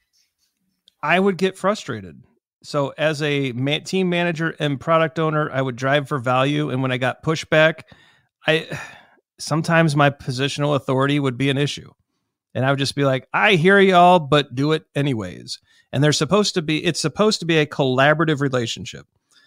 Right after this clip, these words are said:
There's supposed to be a dynamic balance between the developers and the product owner, but it's supposed to be complementary. It's supposed to be, um, it's supposed to be collaborative. And when those boundaries of manager and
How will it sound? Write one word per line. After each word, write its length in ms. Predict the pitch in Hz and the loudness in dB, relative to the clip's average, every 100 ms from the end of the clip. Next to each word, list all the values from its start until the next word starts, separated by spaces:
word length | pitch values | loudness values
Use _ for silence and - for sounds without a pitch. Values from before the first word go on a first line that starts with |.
| _ _ - | _ _ -8
There's 140 | 123 | -4
supposed 300 | 147 190 190 | 0 2 0
to 60 | 180 | 2
be 100 | 185 | 2
a 40 | |
dynamic 560 | 160 151 156 156 165 135 | 4 4 4 2 0 0
balance 440 | 139 147 123 110 | 2 2 0 -4
between 480 | - 123 - 143 139 | -10 -10 -4 -2 -2
the 80 | 127 | -2
developers 540 | 123 131 143 139 139 | -4 -2 -2 -2 -2
and 100 | 135 | -4
the 40 | 120 | -6
product 360 | - 143 143 | -2 -2 -2
owner, 140 | 120 110 | -4 -6
but 100 | 127 | -6
it's 100 | - | -6
supposed 380 | 139 208 226 - | -2 0 0 -2
to 60 | |
be 220 | 165 156 | -2 -2
complementary. 1080 | 135 - 104 110 123 165 156 165 160 156 151 | -2 -4 -4 -4 -4 -4 -2 0 2 0 -2
It's 140 | 135 - | -6 -8
supposed 380 | 123 139 131 - | -4 -2 -2 -4
to 60 | |
be, 400 | 110 127 127 123 - _ _ _ _ - | -6 -4 -4 -6 -12 _ _ _ _ -2
um, 640 | 113 113 110 101 101 - _ _ _ _ _ _ - | 2 4 4 0 -2 -4 _ _ _ _ _ _ -2
it's 120 | 127 | 2
supposed 280 | 131 170 - | 4 6 6
to 40 | |
be 60 | 156 | 4
collaborative. 680 | 143 135 147 127 110 98 95 - | 6 6 6 4 2 -2 -6 2
And 220 | 143 139 | 4 6
when 440 | 143 151 151 147 139 _ _ - _ _ - | 6 8 6 4 2 _ _ -20 _ _ -2
those 260 | 147 156 120 | 4 4 4
boundaries 600 | 147 147 170 165 160 135 | 4 6 6 4 2 0
of 180 | 117 113 | -2 -2
manager 800 | 139 160 156 135 143 135 127 | -2 0 0 -2 0 0 0
and 500 | 123 113 113 113 113 | 0 -2 -6 -8 -10